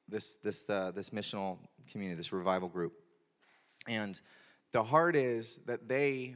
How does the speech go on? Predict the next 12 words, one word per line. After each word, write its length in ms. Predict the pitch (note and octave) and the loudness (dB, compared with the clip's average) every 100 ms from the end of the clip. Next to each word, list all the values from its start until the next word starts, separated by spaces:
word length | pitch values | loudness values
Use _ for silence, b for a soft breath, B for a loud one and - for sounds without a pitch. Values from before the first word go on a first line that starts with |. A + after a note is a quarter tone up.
| A#2+ | -8
will 280 | B2 B2 A#2+ | 0 2 2
in 120 | A#2 | 0
turn 300 | A2+ B2+ B2 | -2 -2 -2
do 120 | A#2+ | -2
the 100 | A2 | 0
same 260 | - A#2 G#2+ | 0 0 -6
thing, 400 | - G#2+ F#2 F#2 - | -8 -8 -8 -12 -14
and 180 | G#2+ G#2+ | -10 -4
they 100 | G#2+ | -2
will 220 | G#2+ G#2 | 0 0
understand 640 | A#2 A2+ - A#2 G#2+ G2 F#2+ | 0 -2 -2 -2 -4 -6 -6
that 120 | G#2 | -6